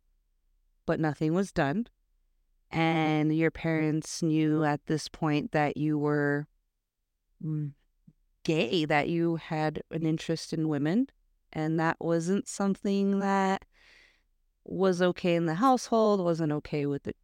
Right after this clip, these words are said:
Mormon church, just wasn't okay. So what happened? We've been waiting for three weeks. <laughs> Like, where does the story go from there?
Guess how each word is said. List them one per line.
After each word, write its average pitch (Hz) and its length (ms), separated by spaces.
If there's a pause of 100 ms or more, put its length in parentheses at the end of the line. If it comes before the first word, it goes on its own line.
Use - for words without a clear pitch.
(120)
Mormon 240 540
church, 202 640
just - 300 (180)
wasn't 156 640
okay. 131 460 (920)
So - 520
what 220 180
happened? 202 560
We've 196 160
been 214 160
waiting 262 300
for 214 160
three 208 240
weeks. 254 680 (200)
<laughs> - 180
Like, 165 220 (1300)
where 190 180
does 220 80
the 226 160
story 285 340
go 139 160
from - 220
there? 127 260